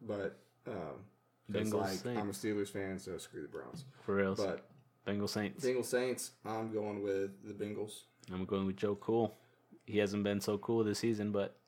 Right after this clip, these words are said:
Speaker 1: Nope, he has not.
Speaker 2: I'll, uh, yeah, I'll take the Bengals. Buccaneers, Steelers.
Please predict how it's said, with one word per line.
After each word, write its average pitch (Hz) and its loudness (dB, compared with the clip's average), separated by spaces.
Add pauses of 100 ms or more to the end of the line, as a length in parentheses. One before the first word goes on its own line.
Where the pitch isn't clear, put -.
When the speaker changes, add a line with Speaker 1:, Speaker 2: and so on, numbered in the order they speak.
Speaker 1:
Nope, 104 -4
he 107 -10
has 95 -8
not. 80 -10 (480)
Speaker 2:
I'll, 95 -2
uh, 85 0 (100)
yeah, 90 4
I'll 92 4
take 90 -6
the - -6
Bengals. 90 -4 (840)
Buccaneers, 143 0
Steelers. 98 2